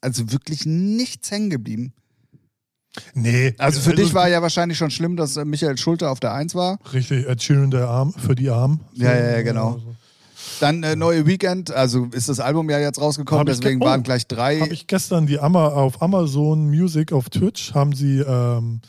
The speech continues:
Speaker 2: gab's eine Vorstellung für ein Weekend-Album und das haben sie gestreamt. Weil ich glaub, so ein
Speaker 1: Ah, okay.
Speaker 2: Radiosender in Amerika hat das irgendwie so veranstaltet und das haben sie gestreamt und das war, äh, so geil, war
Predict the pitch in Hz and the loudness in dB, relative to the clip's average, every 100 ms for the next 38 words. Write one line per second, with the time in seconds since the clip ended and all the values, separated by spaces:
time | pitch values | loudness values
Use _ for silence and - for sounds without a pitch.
0 | _ _ 147 - 151 - 175 180 151 127 | _ _ -2 2 0 2 0 2 0 0
1 | 120 - - 127 120 117 131 120 127 123 | -2 -4 0 0 0 0 -2 0 -2 -2
2 | 120 131 131 123 180 - _ _ _ _ | -2 0 0 0 0 -4 _ _ _ _
3 | _ _ 131 123 120 117 - - 139 170 | _ _ 2 2 2 0 -6 -4 -2 0
4 | 151 135 135 - 175 180 107 - _ _ | -2 -2 -6 -2 0 0 -4 -12 _ _
5 | 131 120 165 139 151 143 143 175 165 135 | -2 0 0 0 -2 0 0 0 -2 0
6 | 143 135 131 127 143 147 120 117 123 113 | 0 0 0 0 0 0 0 -2 -2 -4
7 | 131 123 117 113 - - - - - 117 | -4 -2 -4 -6 -10 -20 -20 -14 -4 0
8 | 151 123 - 160 131 127 117 147 127 123 | 2 0 0 0 0 -2 -2 -2 -2 -4
9 | 123 - 170 147 120 117 - 160 160 165 | -6 0 0 0 -2 -2 0 2 2 0
10 | - - - - _ - 147 143 139 131 | -4 -18 -20 -20 _ 2 4 4 2 0
11 | _ - 277 170 - 285 160 110 131 | _ -14 -6 -6 0 0 0 0 0